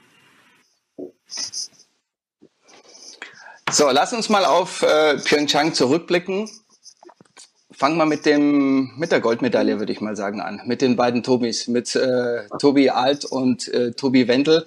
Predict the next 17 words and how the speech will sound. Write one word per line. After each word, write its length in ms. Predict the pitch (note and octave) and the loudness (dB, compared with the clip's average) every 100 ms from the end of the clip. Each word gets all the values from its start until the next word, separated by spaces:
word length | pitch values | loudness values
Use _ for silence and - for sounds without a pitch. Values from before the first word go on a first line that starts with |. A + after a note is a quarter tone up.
| - - - | -6 -20 0
Ihr 140 | C#3 | 2
seid 560 | A2+ B2 B2+ F3+ F3+ - - _ | 4 2 2 0 -4 -10 -10 _
als 640 | - C3 D#3 D3+ - - - - - - - - - - | -2 0 0 -2 -6 -10 -12 -16 -16 -20 -20 -20 -18 -6
Titelverteidiger, 840 | D#3+ D#3+ D3+ C3 C3 C#3 C3+ B2+ | -4 -2 -2 0 0 0 0 0
sagt 280 | B2 B2 D#3 | 0 -2 -2
man 160 | C#3+ | -2
ja 80 | C#3 | 0
nicht 180 | C#3 C3 | 0 0
unbedingt 360 | B2 C#3 C3 B2+ | 0 2 2 0
bei 100 | B2 | 0
Olympischen 420 | B2+ C#3+ B2+ B2 | 0 -2 -6 -6
Spielen, 800 | - C3 C#3+ C#3+ - - A2+ A2+ - | -2 0 2 0 -2 -10 -14 -10 -6
ein 140 | B2+ | -2
Olympiatitel 800 | B2 C3+ - C3 - - C3 B2 | -2 -4 -2 -2 -2 -6 -4 -2
nimmt 160 | A#2+ - | -4 -4
keiner 220 | A2 A2 | -8 -8
mehr. 260 | A#2 C#3 | -6 -8